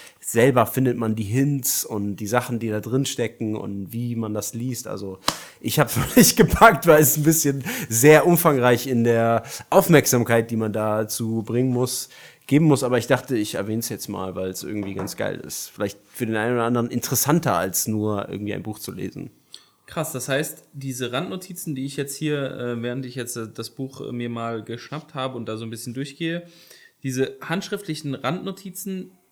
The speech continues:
Speaker 2: sie sind aber schon gedruckt, ja? Das heißt, wenn
Speaker 1: Ja.
Speaker 2: ich das Buch kaufen würde, dann hätte ich genau die gleichen handschriftlichen Notizen da drin, ja?
Speaker 1: Ganz genau, das ist schon, ne, in, in Serie gegangen, das ist jetzt kein Unikat,
Speaker 2: Mhm.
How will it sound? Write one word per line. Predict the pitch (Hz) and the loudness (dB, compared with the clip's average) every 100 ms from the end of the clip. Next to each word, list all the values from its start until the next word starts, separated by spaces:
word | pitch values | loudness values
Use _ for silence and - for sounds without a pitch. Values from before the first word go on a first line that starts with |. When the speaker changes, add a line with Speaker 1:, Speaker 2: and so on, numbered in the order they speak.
| _ _ _ | _ _ _
Speaker 2:
sie | 131 135 | -8 -4
sind | 151 - | -4 -4
aber | 151 | -4
schon | 147 190 | -4 -2
gedruckt, | 185 175 165 170 - | -2 -2 -4 -4 -4
ja? | 113 | -4
Das | 123 | -2
heißt, | 147 147 | -2 0
wenn | - | 0
Speaker 1:
Ja. | 139 | 0
Speaker 2:
ich | |
das | 143 | -4
Buch | - 156 147 | -4 -4 -4
kaufen | - 180 196 208 | -2 -2 -2 -2
würde, | 208 | -2
dann | 185 175 | 0 -2
hätte | 180 180 | -4 -6
ich | 165 | -6
genau | 156 151 | -2 0
die | 151 147 | 0 0
gleichen | 139 139 143 | 0 -2 -2
handschriftlichen | 139 135 135 139 131 | -4 -4 -4 -4 -2
Notizen | 135 135 127 139 | -4 -4 -8 -6
da | 123 | -6
drin, | 120 113 | -6 -8
ja? | 95 | -2
Speaker 1:
Ganz | 113 107 - | 0 0 0
genau, | 101 95 | 0 2
das | 98 - | 0 -2
ist | - | -2
schon, | - 120 113 107 | 2 2 2 0
ne, | 101 123 131 | 0 0 0
in, | 110 110 | -4 -6
in | 107 101 | -6 -4
Serie | 113 147 151 135 | 2 4 4 2
gegangen, | 127 113 120 131 | 0 0 2 4
das | 113 | 2
ist | 110 | 0
jetzt | 98 | -4
kein | - 113 | -4 -4
Unikat, | 113 110 101 - 101 139 - - _ - | -2 -4 -4 -2 0 0 -6 -16 _ -6
Speaker 2:
Mhm. | 127 135 | -4 -4